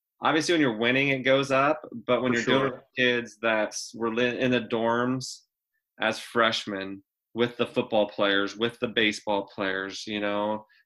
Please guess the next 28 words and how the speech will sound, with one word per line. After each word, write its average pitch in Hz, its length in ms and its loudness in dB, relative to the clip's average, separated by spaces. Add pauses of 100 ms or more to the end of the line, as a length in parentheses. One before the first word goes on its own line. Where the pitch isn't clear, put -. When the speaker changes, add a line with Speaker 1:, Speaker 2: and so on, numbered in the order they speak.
(100)
Speaker 1:
that 107 280 -2
Speaker 2:
Yep. 110 120 -2 (140)
Speaker 1:
develop 120 340 2 (160)
up 117 260 2 (800)
through 131 220 0
the 123 100 0
school. 117 920 -2 (120)
We 113 140 -6
had 110 240 -2
guys 107 300 0
that 104 160 -4 (560)
we 117 100 -4
were 101 220 -8
proud 110 320 2
of 98 400 -2
to - 80 -10
be 98 500 -4 (100)
on 101 240 -4
campus, 101 600 -6
and 107 100 -6
that 110 100 0
just 113 200 -8
makes 107 460 -6 (760)
the 113 60 -6
culture 113 540 -4
just 95 360 -12
so 110 160 -4
much 107 200 -6